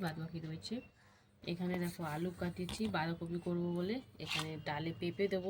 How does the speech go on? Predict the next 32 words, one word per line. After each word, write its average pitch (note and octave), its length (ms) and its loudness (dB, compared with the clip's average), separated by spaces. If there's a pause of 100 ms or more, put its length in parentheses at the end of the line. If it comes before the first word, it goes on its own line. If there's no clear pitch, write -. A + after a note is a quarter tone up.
তাই F#3 140 2
ছোটো F3 160 -2
ছোটো F3 140 -2
করে E3+ 180 0
পেঁপে E3 240 -4
কেটে F#3+ 220 0
নিয়েছি, - 200 0 (140)
টমেটো, E3+ 440 0 (240)
আদা D3+ 200 -6 (160)
সব F#3+ 140 2 (120)
কাটা E3+ 180 -4 (120)
মো-, E3+ 220 -2
মোটামুটি F3+ 380 0
কমপ্লিট। F3 340 0 (680)
ও - 20 10 (120)
আনতে G3+ 280 4
গেছিলো G#3+ 280 2 (100)
just F#3 300 8
এই F#3 60 8 (180)
সিম A#3 260 6 (1000)
আর D#3 60 -2 (100)
ধনে F3+ 260 6
পাতা F#3 240 8 (720)
আর F#3 80 8 (100)
পাঁপড়, C#3 340 6 (840)
তার E3+ 200 -4
মধ্যে F3+ 260 0
আমি F#3+ 100 2 (100)
করে F3+ 200 2
নিয়েছি F#3 220 2 (100)
যতটা E3 360 0
পেরেছি, E3 360 -2